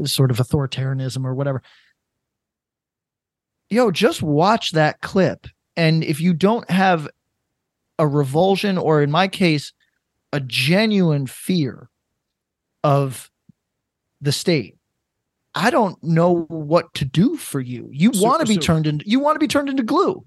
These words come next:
Speaker 1: That's
Speaker 2: for,
Speaker 1: it.
Speaker 2: for people, just for context, so they know what we're talking about, this was a video of the former president of China,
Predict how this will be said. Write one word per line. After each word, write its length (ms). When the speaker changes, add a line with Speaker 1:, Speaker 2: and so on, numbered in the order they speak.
Speaker 1:
That's 200
Speaker 2:
for, 120
Speaker 1:
it. 120
Speaker 2:
for 240
people, 560
just 280
for 120
context, 640
so 160
they 100
know 100
what 100
we're 80
talking 320
about, 280
this 200
was 140
a 60
video 560
of 360
the 120
former 640
president 680
of 160
China, 600